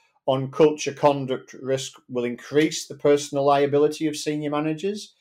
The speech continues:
However, this has been falling since the, the question was introduced in twenty twenty. Um, um, but nevertheless, n-, uh, fifty-six percent, over half of respondents, still think that the regulatory focus on culture and conduct risk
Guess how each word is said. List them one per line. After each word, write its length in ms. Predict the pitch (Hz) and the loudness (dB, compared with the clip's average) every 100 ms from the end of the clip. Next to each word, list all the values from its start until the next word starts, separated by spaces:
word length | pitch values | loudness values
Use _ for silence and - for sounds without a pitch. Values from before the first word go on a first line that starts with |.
| _ _ _ _ _ - | _ _ _ _ _ 4
However, 400 | 156 180 180 175 | 8 8 10 6
this 260 | 139 202 | 6 0
has 80 | 202 | 0
been 280 | 165 180 170 | 0 2 0
falling 680 | 160 - 190 185 143 110 104 | -2 8 12 12 10 4 -4
since 320 | - 131 120 | -6 -6 -6
the, 120 | 127 - | -10 -12
the 60 | |
question 420 | 110 135 131 131 120 | -2 0 0 -6 -8
was 120 | 113 | -8
introduced 640 | 120 110 113 113 110 - | -10 -8 -8 -6 -6 -6
in 120 | 113 | -8
twenty 340 | 110 120 117 110 | -4 -4 -6 -10
twenty. 680 | - 139 139 131 92 92 107 _ _ _ _ - | -4 -2 -2 -8 -10 -12 -14 _ _ _ _ -2
Um, 680 | 135 135 135 135 135 131 131 - - _ | 2 4 4 2 -4 -8 -12 -20 -20 _
um, 540 | 143 135 135 131 127 - _ | -2 0 0 -2 -6 -10 _
but 240 | 131 139 139 | -4 0 4
nevertheless, 720 | 156 160 151 143 160 - - | 4 4 6 6 4 0 -6
n-, 80 | 131 | -6
uh, 220 | 120 131 | -4 -4
fifty-six 440 | 131 160 147 151 | -6 -6 -6 -6
percent, 440 | - 139 147 147 143 | -8 -2 0 0 0
over 200 | 135 131 | 0 2
half 300 | 147 165 160 | 4 2 2
of 80 | 135 | -6
respondents, 580 | 135 - 131 131 143 | -4 -2 -2 -2 -8
still 280 | - - 147 | -6 4 4
think 240 | 143 139 - | 4 -4 -6
that 100 | - | -8
the 80 | |
regulatory 840 | 123 139 131 127 131 131 131 127 123 _ _ _ | -2 -2 0 -2 -2 -6 -8 -8 -10 _ _ _
focus 520 | _ 147 147 147 131 | _ 6 6 6 -2
on 160 | 131 131 | -4 -6
culture 380 | 131 139 139 135 | -2 -2 -2 -8
and 160 | 131 | -8
conduct 420 | - - 127 123 110 | -10 -6 -6 -6 -6
risk 280 | 120 113 | -6 -6